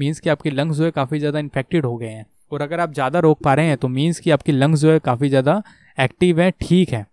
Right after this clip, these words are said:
ठीक है। तो इस एक्सरसाइज को आप करिए, जिससे कि आपके लंग्स की जो कैपेसिटी है वो बढ़ जाएगी,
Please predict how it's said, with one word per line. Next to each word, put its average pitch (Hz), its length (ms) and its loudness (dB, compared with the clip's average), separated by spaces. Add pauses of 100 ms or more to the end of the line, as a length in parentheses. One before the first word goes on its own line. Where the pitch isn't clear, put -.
(140)
ठीक 151 140 2
है। 135 100 0 (180)
तो 175 120 6
इस 175 240 2
एक्सरसाइज 143 540 0
को - 120 0
आप 147 120 2
करिए, 143 300 0
जिससे 143 280 -2
कि 143 100 -2
आपके 139 220 0
लंग्स 135 240 -2
की 160 120 0
जो 143 120 2
कैपेसिटी 135 540 -2
है 156 100 4
वो 175 160 2
बढ़ 135 180 2
जाएगी, 110 380 -8